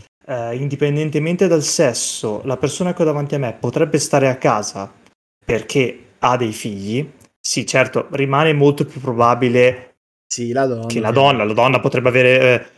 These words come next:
Speaker 1: una, mm, ehm, un figlio anche da sola e così via. Però appunto, eh, qualora io sappia che anche l'uomo che ho davanti a me potre-, eh, potrebbe stare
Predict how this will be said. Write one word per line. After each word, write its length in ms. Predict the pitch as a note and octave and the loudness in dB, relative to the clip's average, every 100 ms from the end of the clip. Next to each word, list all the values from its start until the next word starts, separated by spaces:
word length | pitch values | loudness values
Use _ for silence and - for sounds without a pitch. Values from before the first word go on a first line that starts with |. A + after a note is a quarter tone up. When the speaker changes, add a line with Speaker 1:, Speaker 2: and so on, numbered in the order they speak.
| _ | _
Speaker 1:
una, 300 | B2 B2 A#2 | -4 0 0
mm, 260 | A2+ A2+ A2+ | -2 -4 -2
ehm, 560 | A#2 A2+ A2 A2 A2 A2+ | 0 0 0 0 -2 -4
un 60 | |
figlio 300 | - C3+ B2+ | -4 -2 -2
anche 160 | A#2 C3 | -2 -2
da 100 | B2+ | -2
sola 360 | - C#3 C#3+ | -2 0 2
e 40 | C3 | 2
così 220 | A#2 A#2+ | 0 -6
via. 380 | B2 A2+ G#2+ - - _ _ _ | -2 0 0 -4 -18 _ _ _
Però 240 | F#3 D#3+ | 6 6
appunto, 800 | D3 C#3+ B2 - D3 E3 - - _ _ | 6 2 -8 4 6 6 2 -14 _ _
eh, 300 | D3+ C3 B2+ - _ _ _ _ _ _ - | -4 -2 -4 -6 _ _ _ _ _ _ -2
qualora 420 | D3+ D3 E3+ E3 | 2 6 6 6
io 120 | D#3+ | 4
sappia 340 | - D3+ C3 A#2 | 2 0 0 -4
che 120 | C#3 | -4
anche 240 | D3 D#3 | -2 -2
l'uomo 400 | D#3+ D#3 D3 B2 | 0 2 2 0
che 80 | A#2+ | -2
ho 40 | B2 | 0
davanti 300 | B2 B2+ C#3+ | 2 0 0
a 40 | |
me 160 | C#3 B2 | -2 -4
potre-, 480 | C#3+ B2+ B2 A#2 A#2+ | -4 -4 -2 -2 -2
eh, 40 | |
potrebbe 540 | C3 B2+ B2 B2+ B2 A#2+ | -4 -4 -2 0 0 -2
stare 520 | - B2 B2 A#2 | 0 0 2 0